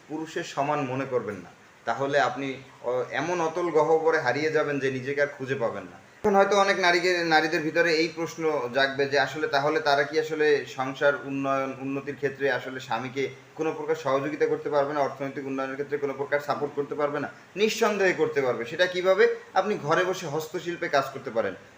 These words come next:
উদাহরণত আপনি নকশি খাতা সেলাই করতে পারেন, এগুলো আপনি আপনার স্বামীর মাধ্যমে বিক্রি করতে পারেন। আপনি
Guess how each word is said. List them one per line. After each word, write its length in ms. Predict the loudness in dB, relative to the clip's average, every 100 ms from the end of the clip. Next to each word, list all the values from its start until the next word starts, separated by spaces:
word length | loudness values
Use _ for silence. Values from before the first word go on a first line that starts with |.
| -2
উদাহরণত 280 | 2 2 0 0
আপনি 100 | 0
নকশি 280 | -2 -2 -4
খাতা 180 | -2 -4
সেলাই 300 | 2 2 2
করতে 160 | 0 -2
পারেন, 180 | -2 -2 -6 -18 -6 -2
এগুলো 160 | 4 4
আপনি 100 | 4 -2
আপনার 200 | -2 0
স্বামীর 300 | 0 2 -2
মাধ্যমে 260 | -2 -4 -4
বিক্রি 180 | -6 -8
করতে 160 | -6 -4
পারেন। 160 | -4 -4 -6
আপনি 160 | -6